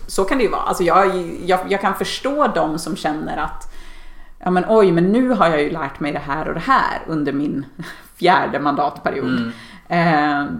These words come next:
Speaker 1: det kommer ju ändå vara viktigt att bidra. Jag hör ju vissa av mina kollegor nu som hade tänkt sluta.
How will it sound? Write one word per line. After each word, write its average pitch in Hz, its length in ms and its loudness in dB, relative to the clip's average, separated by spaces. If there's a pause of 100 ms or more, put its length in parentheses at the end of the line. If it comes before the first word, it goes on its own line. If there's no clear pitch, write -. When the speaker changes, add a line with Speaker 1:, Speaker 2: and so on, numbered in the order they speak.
(120)
Speaker 1:
det 220 460 2
kommer 160 240 0
ju 156 60 2
ändå 143 200 0
vara 143 100 2
viktigt - 420 -10
att 151 60 -8
bidra. 147 280 -2
Jag 190 80 2
hör 196 140 4
ju 226 100 4
vissa 226 240 -2
av 156 60 0
mina 151 160 -2
kollegor 147 300 -4
nu 226 140 0
som 180 140 -2
hade 156 140 -2
tänkt 139 340 -6
sluta. 175 600 -2